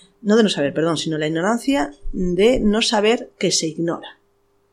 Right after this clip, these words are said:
La ignorancia de no saber que se ignora. Y fijaos que, incluso, fijaos si es importante realmente esta ignorancia que aparece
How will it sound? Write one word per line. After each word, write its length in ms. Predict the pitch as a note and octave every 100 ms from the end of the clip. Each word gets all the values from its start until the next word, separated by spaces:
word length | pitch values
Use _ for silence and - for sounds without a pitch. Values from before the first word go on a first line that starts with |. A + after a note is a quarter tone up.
| _ -
La 100 | D#3
ignorancia 580 | C#3+ D#3 G#3 G#3 -
de 100 | G#3
no 120 | D3+ D3+
saber 360 | - D3+ F3 - _ _
que 140 | - D#3+
se 300 | - F3 - _ -
ignora. 500 | D3+ D3+ - - - _ _ - - - -
Y 40 |
fijaos 260 | G#3 B3 D4+
que, 300 | - C#4 D4
incluso, 400 | A3 G3+ G3+ A3
fijaos 280 | A3 G3+ C4
si 40 | C#4+
es 120 | C#4+
importante 500 | B3 A3 G#3 A3 G#3
realmente 680 | G3 F3 F#3+ G3+ F#3+ F3
esta 220 | E3+ - G3
ignorancia 720 | F3+ E3+ G3+ G#3 - E3 A3+ - _ _ _
que 240 | G3 G#3+ -
aparece 800 | F3+ E3+ E3 F3+ - A#3 C4+ -